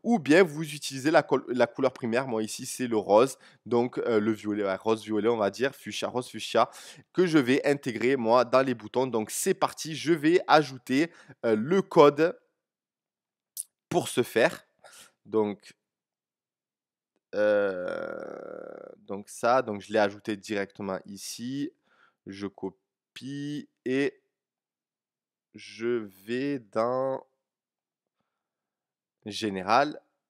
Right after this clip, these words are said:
Custom. Donc, c'est ici, si jamais, si jamais vous avez déjà du C S S, vous, la, vous allez ajouter tout simplement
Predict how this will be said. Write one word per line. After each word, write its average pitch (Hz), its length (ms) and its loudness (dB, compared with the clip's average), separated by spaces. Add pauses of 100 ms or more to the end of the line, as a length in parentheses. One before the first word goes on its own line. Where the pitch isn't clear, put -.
(260)
Custom. 131 420 0
Donc, 101 220 -4
c'est - 360 -2
ici, 165 220 -8
si - 180 -6
jamais, 151 340 4 (340)
si 120 240 -10
jamais 151 180 2
vous 170 140 -2
avez 135 140 0
déjà 131 200 0
du 120 140 -6
C 120 160 -2
S 110 140 0
S, 143 180 -2
vous, 156 220 -12
la, 170 180 2 (240)
vous 165 220 -2
allez 180 240 6
ajouter 151 520 2
tout - 160 -14
simplement 139 720 0